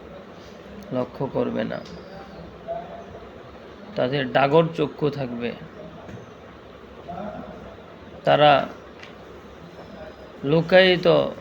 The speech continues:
ডিমের মতো সাদা থাকবে। ডিম ঢেকে রাখলে যেরকম সুন্দর থাকে, তার মধ্যে কোনো ধুলাবালি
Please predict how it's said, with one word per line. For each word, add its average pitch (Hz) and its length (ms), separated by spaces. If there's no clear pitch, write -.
ডিমের 185 480
মতো 160 300
সাদা 139 360
থাকবে। 117 340
ডিম 147 360
ঢেকে 165 280
রাখলে 135 420
যেরকম 131 500
সুন্দর 156 460
থাকে, 131 520
তার 135 160
মধ্যে 139 340
কোনো 131 380
ধুলাবালি 156 500